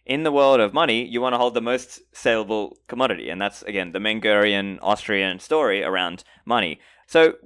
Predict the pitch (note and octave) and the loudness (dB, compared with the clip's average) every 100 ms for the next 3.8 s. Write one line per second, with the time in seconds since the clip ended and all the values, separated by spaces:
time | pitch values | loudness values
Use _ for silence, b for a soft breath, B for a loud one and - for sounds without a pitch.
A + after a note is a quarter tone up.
0 | _ - A3 G#3+ - D3 A#2+ A2+ C#3+ D3 | _ -4 -2 -2 -4 -2 -2 -2 0 0
1 | E3+ - G#2 G2+ G2 F#2 F2+ F#2 A#2 B2+ | 0 0 0 2 -4 -2 -2 0 0 2
2 | F#2+ A2 B2+ G2+ C#3+ F#3+ G#3+ F#3+ D#3 - | 0 2 4 4 2 -6 -6 -8 -8 -8
3 | - C3+ A#2+ G#2+ A2 G#2+ F#2+ F#2 | -2 0 0 -2 -2 -4 -6 -8